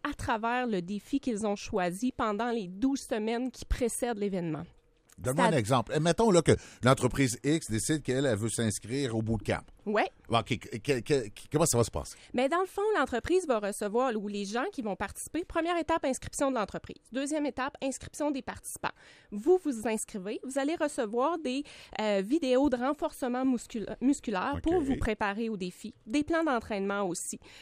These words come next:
Speaker 1: Vous allez avoir droit à des recettes. Donc, on fait, je fais des recettes avec la nutritionniste du défi entreprise,
Speaker 2: Genre de
Speaker 1: Jacinthe
Speaker 2: recette,
Speaker 1: Lafrance.
Speaker 2: là, juste question de mettre l'eau à la bouche ?
Speaker 1: Ben, ça s'appelle la popote sportive et on va faire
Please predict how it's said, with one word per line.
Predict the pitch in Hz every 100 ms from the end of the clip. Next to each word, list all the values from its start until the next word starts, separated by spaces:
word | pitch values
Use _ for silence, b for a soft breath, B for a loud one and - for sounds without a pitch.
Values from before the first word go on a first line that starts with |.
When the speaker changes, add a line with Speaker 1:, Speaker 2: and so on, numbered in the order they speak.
| B
Speaker 1:
Vous | 220
allez | 220 247
avoir | 254 240 254
droit | 233 285 339
à |
des | 214 208
recettes. | 208 247 - - 330
Donc, | 269 208 233
on | 220
fait, | 240
je | -
fais | 233
des | 233
recettes | 233 - 226
avec | 175 -
la | 202
nutritionniste | 220 - - 254 208 302 -
du | 196
défi | 202 -
entreprise, | 214 190 165 247 262
Speaker 2:
Genre | 123 131
de |
Speaker 1:
Jacinthe | - 113
Speaker 2:
recette, | -
Speaker 1:
Lafrance. | 147 -
Speaker 2:
là, | 117
juste | 104 -
question | - 95 113
de |
mettre | 107 101 95
l'eau | 107
à | 98
la |
bouche ? | 90 117 147 -
Speaker 1:
Ben, | 247 254 262
ça | 262
s'appelle | 262 254 349 392
la | 254
popote | 226 285 294
sportive | - 208 - 226 277 262
et | 240 226
on |
va | 226
faire | 208 254 262